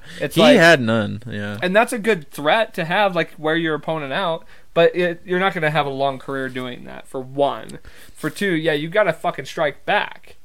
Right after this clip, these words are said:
Speaker 2: Uh-huh.
Speaker 1: And there was a couple times I got nervous in that fight, thinking Sean was gonna gas out. But I was thinking about it, and just so everyone's clear, we're big Sean O'Malley fans 'cause he's from Montana.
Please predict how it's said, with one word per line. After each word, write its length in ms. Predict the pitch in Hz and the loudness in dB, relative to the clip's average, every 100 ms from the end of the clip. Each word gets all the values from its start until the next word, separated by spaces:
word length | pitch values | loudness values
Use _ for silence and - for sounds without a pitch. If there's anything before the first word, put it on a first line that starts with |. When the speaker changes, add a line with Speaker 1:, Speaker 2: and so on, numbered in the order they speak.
| - | -12
Speaker 2:
Uh-huh. 340 | 107 107 104 104 - - - - - | -10 -8 -8 -10 -12 -20 -20 -18 0
Speaker 1:
And 340 | 156 147 143 - - | 4 4 2 -6 -4
there 140 | 202 | 0
was 80 | 202 | 0
a 60 | |
couple 200 | 185 208 | 0 0
times 180 | 185 160 | 0 2
I 60 | 156 | 2
got 140 | 147 | 0
nervous 320 | 147 156 156 | 0 0 -2
in 60 | 143 | -4
that 160 | 131 - | -6 -2
fight, 320 | 143 135 - | 0 0 -4
thinking 260 | 156 147 139 | -8 -6 -4
Sean 260 | 151 135 | -2 -2
was 120 | 131 135 | -4 -8
gonna 160 | 131 | -8
gas 360 | 123 123 123 - | -4 -4 -4 -6
out. 360 | 123 127 160 - - - - - - | -6 -6 -8 -10 -20 -20 -20 -10 6
But 220 | 196 - | 6 8
I 100 | 196 | 4
was 180 | 180 - | 4 -2
thinking 260 | 180 196 | -4 -2
about 240 | 226 220 240 | 0 0 0
it, 200 | 254 - - - - 175 | -4 -12 -20 -20 -12 -2
and 400 | 160 151 143 135 - - - - - - - | 2 2 0 -8 -18 -18 -18 -18 -20 -20 -14
just 180 | 165 160 | -10 -6
so 120 | - | -2
everyone's 300 | 151 135 131 | -2 -2 -6
clear, 240 | - 143 127 | -8 -6 -6
we're 100 | 123 | -6
big 200 | 123 120 | -8 -8
Sean 180 | 135 123 | -6 -6
O'Malley 320 | 117 117 120 | -6 -10 -10
fans 320 | - - - | -12 -14 -14
'cause 200 | - 123 | -14 -16
he's 160 | 127 120 | -14 -16
from 640 | - - 123 120 123 151 175 | -14 -6 -6 -6 -16 -16 -14
Montana. 640 | 131 127 - 135 139 139 | -12 -12 -12 -14 -14 -18